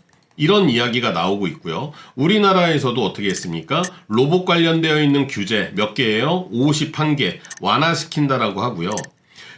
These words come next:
길을 가다가 여성분들이나 아이들이 갑자기 이상하게 생긴 로봇을 보면 무서워할 수도 있잖아요. 친환경 인프라가 필요하다라고 해서 테스트 필드, 그죠? 이천억 들여가지고 건설한다라고 합니다.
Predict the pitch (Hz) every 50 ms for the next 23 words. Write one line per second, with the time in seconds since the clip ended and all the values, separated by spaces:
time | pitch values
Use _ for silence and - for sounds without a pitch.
0 | _ _ - 165 175 190 214 220 208 208 202 185 185 175 175 175 143 127 135 131
1 | 170 170 170 170 160 151 151 151 143 143 143 139 143 143 135 101 92 98 117 135
2 | 151 147 139 131 123 120 120 123 120 - - 101 - - - 139 120 127 123 110
3 | 104 104 - - 165 156 143 - 151 139 156 147 139 135 113 95 101 104 131 139
4 | 135 131 117 120 120 117 110 92 101 147 147 185 185 170 160 151 135 - - 123
5 | 117 90 73 - 87 80 78 76 73 73 - - - - - - - _ - -
6 | - 240 233 226 226 220 220 220 214 208 202 180 127 127 147 151 151 185 170 170
7 | 165 160 165 160 151 156 - - - _ _ - - _ _ - - 208 214 202
8 | 185 175 151 160 160 151 131 95 - - 107 104 104 107 101 135 143 127 92 -
9 | - - _ _ _ _ _ _ _ - - - _ - 214 208 208 - - 170
10 | - 139 117 95 82 - - - - _ _ _ _ _ _ _ _ _ _ _
11 | _ _ _ _ _ _ _ _ - 117 113 135 160 165 160 156 - - - -
12 | - - _ - 143 170 151 - 190 208 196 196 190 - 160 143 147 139 131 131
13 | 120 117 117 113 110 - 107 98 95 117 117 117 117 113 107 95 95 90 92 131
14 | 165 165 - 78 76 78 78 78 78 78 73 -